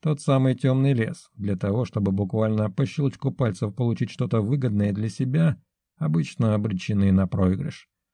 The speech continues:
И все те, кому Юрий помог раздобыть трофеи в виде таких монстров вроде измененного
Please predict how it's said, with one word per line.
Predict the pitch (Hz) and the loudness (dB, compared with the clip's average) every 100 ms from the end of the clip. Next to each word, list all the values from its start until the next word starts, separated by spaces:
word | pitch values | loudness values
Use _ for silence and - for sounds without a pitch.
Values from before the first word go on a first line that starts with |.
| _ _ - | _ _ -4
И | 123 | -2
все | 139 165 151 | 0 0 0
те, | 190 190 | 0 0
кому | 175 139 135 | 2 2 4
Юрий | 135 127 | 4 4
помог | - 120 127 131 101 | 2 2 4 2 2
раздобыть | 98 92 98 92 95 | 0 2 4 4 2
трофеи | 104 104 92 135 151 | 0 0 0 0 0
в | 113 | 0
виде | 113 107 98 | 0 0 0
таких | 113 98 120 95 113 | -2 -2 -2 -2 0
монстров | 110 151 165 - 147 - | 2 4 2 0 -2 0
вроде | 117 110 | 0 0
измененного | 110 104 107 107 104 101 101 98 | 0 0 0 0 0 0 2 0